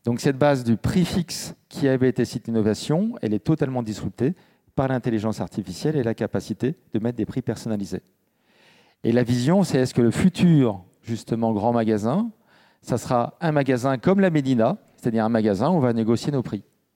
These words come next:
Et il est possible que d'ici un an, deux ans, trois ans, bah,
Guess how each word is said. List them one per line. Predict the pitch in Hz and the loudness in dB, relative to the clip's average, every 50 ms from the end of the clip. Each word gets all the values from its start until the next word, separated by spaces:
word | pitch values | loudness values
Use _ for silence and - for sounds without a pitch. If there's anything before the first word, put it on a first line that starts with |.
| _ _ _ _ _ _ _ _ _ _ _ _ _ _ - | _ _ _ _ _ _ _ _ _ _ _ _ _ _ -2
Et | 104 | 0
il | 110 110 | 2 2
est | 113 | 4
possible | - - 113 - - - 185 208 226 196 185 - _ _ - | 4 2 2 2 2 0 2 2 2 0 -2 -6 _ _ -2
que | 120 | -2
d'ici | 110 107 104 101 - - - 107 120 147 170 | 0 0 -2 -4 -6 -4 0 0 2 2 0
un | - 117 110 110 | 0 0 0 0
an, | 110 131 | 0 2
deux | 135 127 101 101 | 0 0 0 -2
ans, | 107 104 | -4 -4
trois | - - 101 95 85 | -2 -2 -2 -2 0
ans, | 110 131 170 | 0 0 0
bah, | 165 110 95 90 95 - 92 | 0 0 -2 -2 -4 -8 -14